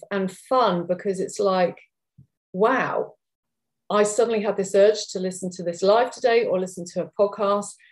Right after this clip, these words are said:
and there was a message or a sentence in there that you needed to hear or that transformed you and made everything click into place. Or all of a sudden, you know,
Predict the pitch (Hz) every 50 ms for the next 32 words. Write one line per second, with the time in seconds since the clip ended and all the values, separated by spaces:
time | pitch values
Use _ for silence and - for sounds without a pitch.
0 | _ _ _ - 185 180 180 180 175 170 180 175 185 185 185 190 214 233 240 -
1 | - 233 233 214 - 151 151 156 175 170 - - - - - 208 202 208 202 -
2 | 208 190 139 - 196 190 190 185 185 185 175 180 175 165 - - - - 180 170
3 | 202 214 226 233 233 233 233 233 220 - 208 185 - 196 190 190 180 170 170 165
4 | - - - - - - 214 214 214 214 - - 214 202 196 190 190 185 190 175
5 | 170 170 170 - - 175 175 180 180 180 185 185 185 190 190 - - 185 180 175
6 | 180 175 170 - _ 180 175 - 180 175 175 - - _ - - 147 - - -
7 | - - _ _ _ _ _ _ _ _ _ - 202 196 196 220 220 226 226 214
8 | 202 214 - - 214 196 190 196 190 190 185 185 185 180 180 175 175